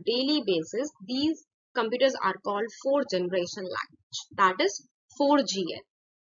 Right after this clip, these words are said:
I hope all these languages are clear to everyone. Let's take a quick revision with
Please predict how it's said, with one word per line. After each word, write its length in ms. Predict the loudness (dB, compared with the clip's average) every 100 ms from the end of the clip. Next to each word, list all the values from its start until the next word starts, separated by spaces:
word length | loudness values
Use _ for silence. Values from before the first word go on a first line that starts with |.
| _ -16 -16 -16 -20 -8 0
I 160 | 0 0
hope 240 | 2 2 0 -6
all 240 | -2 0 -2 -2
these 300 | -4 -2 -2 -2
languages 540 | 0 -2 -2 -2 -2 -4
are 80 | -4 -2
clear 280 | 0 2 2
to 240 | -2 -4 -2
everyone. 560 | -4 -2 -4 -4 -6 -10 _ _ _
Let's 240 | -6 -6 -4
take 220 | -4 -2
a 60 | -6 _
quick 160 | -2 0 0
revision 540 | 0 0 0 -2 -2 -4 _ _ _ _ -6
with 120 | -6